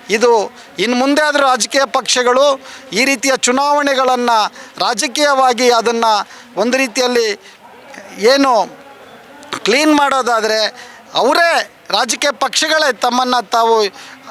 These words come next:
ಅವರೇ ಅದಕ್ಕೆ ಕಡಿವಾಣ ಹಾಕ್ಕೊಳ್ಳುವ ಮೂಲಕ ಇಂಥವ್ರು ಬ-, ಇಂಥವ್ರು ಚುನಾವಣೆಗಳಲ್ಲಿ ನಿಂತು ಗೆದ್ದು ಬರುವಂಥದ್ದಕ್ಕೆ ಅವರು ಅದಕ್ಕೆ, ಆ, ಸಂಪೂರ್ಣವಾಗಿ ನಿರಾಕರಣೆಯನ್ನು ಮಾಡಬೇಕಾಗತ್ತೆ.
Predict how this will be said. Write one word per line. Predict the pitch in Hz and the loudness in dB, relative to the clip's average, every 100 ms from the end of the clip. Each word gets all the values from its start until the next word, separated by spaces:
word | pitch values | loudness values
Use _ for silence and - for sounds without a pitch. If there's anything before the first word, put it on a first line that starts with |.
| - | -8
ಅವರೇ | - 226 277 262 202 - | 0 2 2 2 0 -2
ಅದಕ್ಕೆ | 220 254 233 | -2 -2 -2
ಕಡಿವಾಣ | 208 220 262 262 247 | -2 -2 0 0 -2
ಹಾಕ್ಕೊಳ್ಳುವ | 233 240 233 220 | -2 -2 0 0
ಮೂಲಕ | 214 262 294 214 214 190 - - - 170 | 0 0 -2 -2 -4 -4 -6 -16 -8 -2
ಇಂಥವ್ರು | 254 285 302 277 269 | -2 0 0 0 0
ಬ-, | 226 233 233 | 0 0 0
ಇಂಥವ್ರು | 220 233 240 277 262 254 | -2 -4 -4 -2 0 0
ಚುನಾವಣೆಗಳಲ್ಲಿ | 226 240 262 262 254 240 240 233 | -2 0 0 0 0 0 2 0
ನಿಂತು | 233 240 - | -2 -2 -2
ಗೆದ್ದು | 226 214 220 208 | -2 -2 -2 -2
ಬರುವಂಥದ್ದಕ್ಕೆ | 226 240 240 220 233 196 214 233 208 175 - - - | 0 0 0 -2 -4 -4 -4 -2 -2 -4 -12 -18 -8
ಅವರು | - 226 233 220 | -2 0 0 0
ಅದಕ್ಕೆ, | 196 202 226 233 220 175 - - - 170 | -2 -2 -2 -2 -4 -4 -10 -20 -8 -2
ಆ, | 185 160 - - - 170 | 0 -2 -6 -20 -16 -4
ಸಂಪೂರ್ಣವಾಗಿ | - 247 240 294 294 277 247 247 | -2 0 0 0 2 0 0 -2
ನಿರಾಕರಣೆಯನ್ನು | 220 240 262 - 240 240 240 233 226 208 | -2 0 -2 0 0 0 0 0 0 0
ಮಾಡಬೇಕಾಗತ್ತೆ. | 196 202 262 254 247 240 220 214 - 220 220 - - | 0 0 2 0 0 0 0 -2 0 0 -2 -6 -18